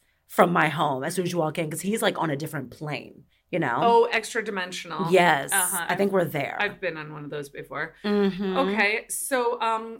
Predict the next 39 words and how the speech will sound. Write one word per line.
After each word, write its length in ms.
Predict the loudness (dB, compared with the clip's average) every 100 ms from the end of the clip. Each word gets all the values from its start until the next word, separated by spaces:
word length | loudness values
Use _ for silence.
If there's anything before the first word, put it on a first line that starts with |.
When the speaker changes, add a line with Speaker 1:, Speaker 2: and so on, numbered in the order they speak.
| _ _
Speaker 2:
he, 360 | -18 -12 -8 2
and, 260 | 2 2 -2
and 460 | 0 2 2 0 -2 -4
side 360 | -2 0 0
note, 280 | -4 -6 -6
it 160 | -8 -8
sounds 440 | -6 -6 -6 -8 -10
to 60 |
me 160 | -6 -4
as 100 | -4
if 140 | -6
he 180 | -8 -10
was 140 | -10
talking 340 | -8 -10 -8 -10
the 100 | -10
entire 380 | -10 -2 -2 -2
time. 320 | -6 -6 -4
Speaker 1:
The 120 | 6 10
Speaker 2:
So 60 |
Speaker 1:
entire 400 | 10 8 4 4
time. 300 | -2 -6 -4
Speaker 2:
no 180 | 0 0
room 220 | 0 -6
for 100 | -8
sipping 380 | -8 -10 -14 -10
coffee 340 | -8 -8 -10 -12
anyway. 460 | -20 -18 -18 -18 0
Speaker 1:
No. 440 | 2 2 -2 -8 -10
Speaker 2:
Um, 580 | -8 -4 -4 -6 -14 -16
what 160 | -10 -10
a 40 |
nightmare. 500 | -8 -12 -8 -8 -6 -8
How'd 200 | -10 -8
you 60 |
get 120 | -6 -4
out? 300 | -4 -6 -10 _ -12 -12 -18 6
Speaker 1:
Uh, 240 | 8 8 8
<laughs> 40 |
oh, 340 | 8 10 8